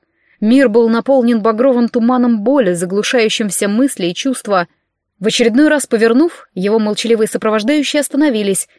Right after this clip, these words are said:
небрежно уронив Халида на пол. Он безучастно смотрел на шевелящиеся губы Ирмансура, не воспринимая звуки как нечто осмысленное.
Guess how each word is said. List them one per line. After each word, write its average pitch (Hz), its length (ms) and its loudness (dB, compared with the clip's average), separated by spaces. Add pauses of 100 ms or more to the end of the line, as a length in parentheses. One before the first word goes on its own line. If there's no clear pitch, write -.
небрежно 208 580 -2
уронив 214 280 0
Халида 226 400 0
на 220 180 0
пол. - 260 -6 (500)
Он 277 160 2
безучастно 269 500 0
смотрел 262 440 0
на 208 180 0
шевелящиеся 233 720 0
губы 226 420 0 (180)
Ирмансура, 240 880 -2 (120)
не 247 220 2
воспринимая 294 640 2
звуки 214 360 -2
как 214 200 -4
нечто 262 300 0
осмысленное. 180 760 -4